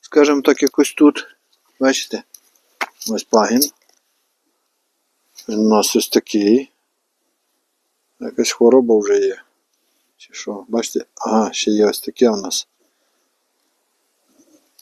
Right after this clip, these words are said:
Так, якщо маємо ось такий подвійний, бачите?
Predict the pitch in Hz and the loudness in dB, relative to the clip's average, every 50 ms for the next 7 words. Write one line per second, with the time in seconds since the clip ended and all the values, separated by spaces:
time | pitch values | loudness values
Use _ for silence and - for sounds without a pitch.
0 | _ - - - - - 127 110 - - 120 113 - - 143 143 143 143 139 135 | _ -12 -12 -10 -4 0 0 0 0 0 0 2 2 2 2 4 4 4 4 4
1 | 127 123 113 - - 113 - - 127 135 - - - - _ _ _ _ _ _ | 2 0 0 0 -2 -2 2 4 2 2 2 0 -6 -20 _ _ _ _ _ _
2 | _ _ _ _ _ _ _ _ _ _ _ _ _ _ - - - - - - | _ _ _ _ _ _ _ _ _ _ _ _ _ _ -18 -18 -18 -20 -20 -20
3 | _ - - - - - _ - - - 147 127 127 131 135 135 127 123 123 127 | _ -20 -20 -20 -20 -20 _ -10 -2 0 0 2 4 6 6 6 4 4 0 -2
4 | 127 - - - _ _ _ _ _ _ _ _ _ _ _ _ _ _ _ _ | -4 -6 -10 -20 _ _ _ _ _ _ _ _ _ _ _ _ _ _ _ _
5 | _ _ _ _ _ _ _ - - - - - - - - _ - - _ - | _ _ _ _ _ _ _ -16 -12 -10 -10 -10 -10 -12 -16 _ -20 -14 _ 0
6 | 123 131 139 - - - 104 - - | 2 2 2 2 -2 -8 -8 -10 -10